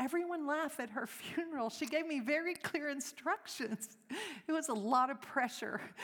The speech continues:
to try to figure out how to s-, take a, hundreds of people who were grieving this loss and make them laugh. But she felt like in the midst of our grief and the healing of our community, the only way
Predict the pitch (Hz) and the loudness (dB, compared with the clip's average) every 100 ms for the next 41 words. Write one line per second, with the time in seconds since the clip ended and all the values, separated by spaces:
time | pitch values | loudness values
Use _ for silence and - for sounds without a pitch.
0 | - - 277 277 240 247 254 240 247 226 | -10 -2 0 4 2 0 -4 -2 2 4
1 | 214 202 226 240 - - - 302 233 208 | 4 0 -2 -2 -4 -6 -6 -4 -4 -6
2 | - - - - - 359 339 269 233 208 | -10 -18 -14 -4 2 2 2 0 -2 -4
3 | 214 214 285 277 262 233 240 233 208 208 | -8 -6 -4 -4 -2 -2 -2 -4 -4 -4
4 | 226 302 311 277 226 214 214 208 208 214 | 0 0 0 -2 -2 -2 0 -2 -2 -2
5 | 226 226 233 214 - - 220 220 240 240 | 0 0 -2 -4 -6 -6 -2 -2 -2 -8
6 | - 214 196 214 208 208 - - - _ | -10 -8 -6 -6 -6 -8 -12 -18 -20 _
7 | _ _ _ _ _ _ _ _ - 220 | _ _ _ _ _ _ _ _ -8 -6
8 | 262 - - 285 285 - 240 262 - 220 | -4 -6 -8 -4 -4 -4 -4 -4 -4 -6
9 | 214 214 220 220 - 226 233 220 262 - | -4 -4 -6 -10 -4 -2 0 0 -2 -4
10 | - 208 214 196 170 262 254 233 - 202 | -10 -8 -6 -6 -6 -6 -6 -8 -8 -2
11 | 208 220 247 262 247 226 226 220 233 233 | -2 -2 -4 -4 -4 -2 -4 -4 -8 -6
12 | - 220 254 247 226 240 269 233 214 208 | -6 -4 -6 -4 -2 0 -2 -4 -6 -8
13 | - - _ 226 - 233 262 277 285 233 | -12 -20 _ -4 -2 -2 0 0 -2 -2
14 | 247 254 | -4 -4